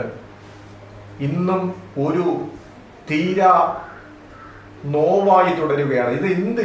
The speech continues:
ചെയ്തു? പല അന്വേഷണങ്ങളും നടന്നു, പക്ഷെ ആ എങ്ങനെയാണ് ഉള്ളിൽ പോയത് എന്ന്, ആ, പല ചോദ്യം ചെയ്യലുകളും പല അന്വേഷണങ്ങളും ഒക്കെ നടന്നു. പക്ഷേ അവിടെ നടന്ന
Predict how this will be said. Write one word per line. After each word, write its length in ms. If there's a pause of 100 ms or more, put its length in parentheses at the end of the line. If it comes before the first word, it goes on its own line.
ചെയ്തു? 260 (120)
പല 100 (140)
അന്വേഷണങ്ങളും 680
നടന്നു, 280 (560)
പക്ഷെ 200 (140)
ആ 20 (560)
എങ്ങനെയാണ് 520
ഉള്ളിൽ 280
പോയത് 400 (220)
എന്ന്, 180 (880)
ആ, 40 (180)
പല 120 (360)
ചോദ്യം 340
ചെയ്യലുകളും 540
പല 80 (140)
അന്വേഷണങ്ങളും 560
ഒക്കെ 200
നടന്നു. 300 (840)
പക്ഷേ 280 (920)
അവിടെ 280
നടന്ന 260